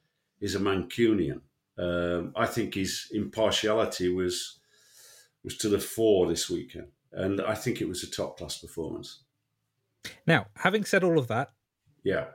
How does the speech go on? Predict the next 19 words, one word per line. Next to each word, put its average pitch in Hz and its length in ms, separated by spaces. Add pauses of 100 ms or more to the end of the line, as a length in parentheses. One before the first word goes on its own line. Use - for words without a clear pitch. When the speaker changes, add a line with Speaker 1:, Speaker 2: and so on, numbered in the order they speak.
(120)
Speaker 2:
we're 135 160
gonna 143 120
have 127 80
to 147 60
nitpick 151 400
a - 40
couple 135 240
of 113 80
things, 117 280
because 143 240
there 175 100
were 190 200
a 190 40
Speaker 1:
Yes. - 100
Speaker 2:
couple 151 180
of, 127 180
uh, 123 220 (320)
uh, 135 140
th-, - 80